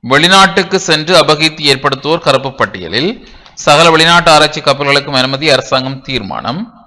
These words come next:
வடக்கு மீதான மாற்றாந்தாய் கவனிப்புக்கு முடிவு கட்டுவோம், எதிர்க்கட்சித் தலைவர் சயித் பிரேமதாச.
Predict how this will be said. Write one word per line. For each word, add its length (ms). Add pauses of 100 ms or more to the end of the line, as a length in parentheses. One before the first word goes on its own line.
(220)
வடக்கு 840
மீதான 420
மாற்றாந்தாய் 680
கவனிப்புக்கு 540
முடிவு 300
கட்டுவோம், 440
எதிர்க்கட்சித் 420
தலைவர் 280
சயித் 340
பிரேமதாச. 840